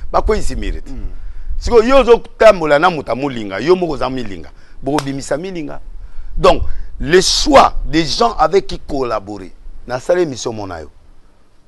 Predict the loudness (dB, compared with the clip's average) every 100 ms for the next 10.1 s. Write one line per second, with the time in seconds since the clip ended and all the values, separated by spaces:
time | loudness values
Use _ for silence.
0 | -20 -18 -10 -8 -6 -4 0 0 -2 -8
1 | -6 -6 -4 -2 -2 -4 -8 -12 -20 -8
2 | -8 -6 -10 -10 -8 -8 -2 -2 0 -4
3 | -8 -12 -14 -20 _ _ -20 -20 _ _
4 | _ -12 -8 -8 -4 0 0 0 -2 -4
5 | -6 -10 -8 -6 -4 -2 0 0 0 0
6 | 0 0 -2 -2 -2 -2 -2 -2 -6 -8
7 | -6 -2 -2 -2 -4 -2 0 2 2 0
8 | -6 -4 0 0 0 -2 -2 0 0 0
9 | -2 -4 -2 -4 -6 -8 -6 -4 -2 -4
10 | -8